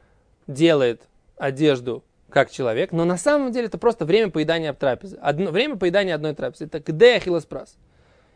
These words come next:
И это то, что, например, мацу нужно съесть за это время. Это либо две минуты, либо четыре минуты, либо девять минут.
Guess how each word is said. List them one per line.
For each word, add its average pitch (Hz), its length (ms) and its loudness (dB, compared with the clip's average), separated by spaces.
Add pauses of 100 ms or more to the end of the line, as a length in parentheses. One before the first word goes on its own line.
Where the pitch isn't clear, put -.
И - 60 -4
это 240 160 2
то, 220 120 2
что, 202 120 -6
например, 143 260 -4
мацу 226 480 -4
нужно 160 260 0
съесть 151 300 -4
за 139 80 -2
это 131 200 -2
время. 127 360 -6 (400)
Это - 180 -6
либо 123 180 -4
две 240 200 -2
минуты, 214 260 -2
либо 147 160 -6
четыре 233 240 -4
минуты, 170 220 -2
либо 151 140 -4
девять 147 300 2
минут. - 180 -20